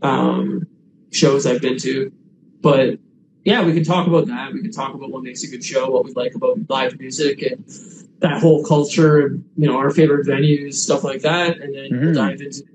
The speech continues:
Speaker 1: bands that we've missed out on and wish that they would tour. And then, uh, yeah, that will be next week's episode. And then we'll come up with something for the following week. And then we're back into, uh, Loki.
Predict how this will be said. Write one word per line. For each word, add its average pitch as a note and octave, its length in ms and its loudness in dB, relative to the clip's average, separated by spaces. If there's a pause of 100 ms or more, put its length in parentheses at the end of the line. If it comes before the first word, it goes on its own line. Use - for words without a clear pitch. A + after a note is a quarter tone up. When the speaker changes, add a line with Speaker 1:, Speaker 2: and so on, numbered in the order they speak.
(140)
Speaker 1:
bands C#3+ 260 0
that - 120 0
we've C#3 200 -6
missed C3+ 200 -4
out E3 180 6
on F3+ 360 2
and C3+ 280 -2 (240)
wish D3 340 -2
that C3 240 0
they C3+ 120 -4
would C3 140 -4
tour. F3+ 440 4
And C3+ 220 0
then, D3 280 4
uh, E3+ 220 6
yeah, F#3 320 0 (100)
that C#3+ 100 0
will D3+ 80 4
be D#3 100 4
next D#3 220 2
week's F3+ 180 -2
episode. F#3+ 360 0
And E3+ 100 2
then D3 80 4
we'll D3 100 0
come D#3 140 2
up D#3+ 140 0
with D#3 100 -2
something F3+ 240 2
for E3+ 100 4
the D#3+ 60 2
following F3 340 4
week. G#3 300 2
And D#3 100 4
then D3 120 2
we're D3+ 100 4
back D3+ 260 0
into, E3+ 680 4 (380)
uh, D#3+ 220 4
Loki. D#3+ 500 4